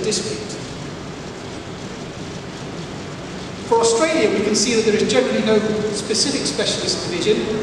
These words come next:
uh, of the court, although in certain states specific lists have been established. Again, we can also see that whilst the judges have the power to appoint court experts, it is seldom used.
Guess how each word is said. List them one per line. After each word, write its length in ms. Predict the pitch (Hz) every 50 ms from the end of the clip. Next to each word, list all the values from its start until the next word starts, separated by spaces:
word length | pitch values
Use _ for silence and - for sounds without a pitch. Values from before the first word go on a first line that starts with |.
| - - - - - - - -
uh, 160 | - - 214
of 100 | 208 -
the 140 | - - -
court, 280 | - - 190 196 185 202
although 520 | 202 190 226 233 233 240 226 226 233 233 233 - - - - - - 240
in 80 | 220
certain 360 | 208 - - 277 277 277 -
states 460 | 196 - - - 220 208 214 214 214 -
specific 920 | - - - - - - - - - - - - 254 - 214 - - 190
lists 520 | 208 196 - - - - - - - -
have 200 | 226 233 - -
been 100 | 226 190
established. 640 | 190 - - - 226 220 - - - - - - - - - - - - - - - - - - - - - - - - - - - - - - - - - - - - - - - -
Again, 320 | - - 262 262 247 -
we 80 | 220 -
can 120 | 226 233
also 280 | 277 294 285 - 214 208
see 220 | - - 247 226
that 160 | - 233 233
whilst 260 | 233 226 - - 226
the 180 | - - - 127
judges 480 | - - - - - - - - - - - - - -
have 220 | - 294 302 302 -
the 60 | 233 - 226
power 280 | 226 226 214 196 196
to 240 | 196 196 196 190 196
appoint 300 | - 254 247 254 254 - - - -
court 260 | - 233 196 190 196
experts, 800 | 196 254 247 - - - - - - - - - - - - - - - - - - - - - - -
it 140 | - - -
is 80 | 233 214
seldom 460 | - - 285 247 220 208 202 196 196
used. 520 | 240 254 240 208 - 123 - - - -